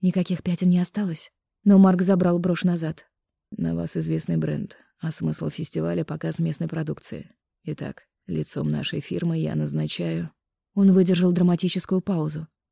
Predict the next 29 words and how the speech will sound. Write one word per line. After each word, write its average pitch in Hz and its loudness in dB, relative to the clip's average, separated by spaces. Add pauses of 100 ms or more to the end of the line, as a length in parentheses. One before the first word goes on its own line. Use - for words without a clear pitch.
(140)
"Вас, - -6 (260)
Вероника 156 -2
Андреевна. - -4 (240)
Если 165 -4
не 156 -2
ошибаюсь, - -4
платье 156 -6
выполнено 147 -4
вами?" 160 -4 (480)
Я 214 4
опешила 190 0
от 175 -2
неожиданности. 175 -2 (280)
Вот 185 0
не 170 4
ожидала, 165 -2
что - 0
мне 170 4
выпадет 185 0
такая 190 -2
честь. - -4 (200)
Это 190 0
было 190 6
не 190 6
просто 214 0
приятно. 165 -2 (340)
Это 160 -4
было 160 0
великолепно. 156 -2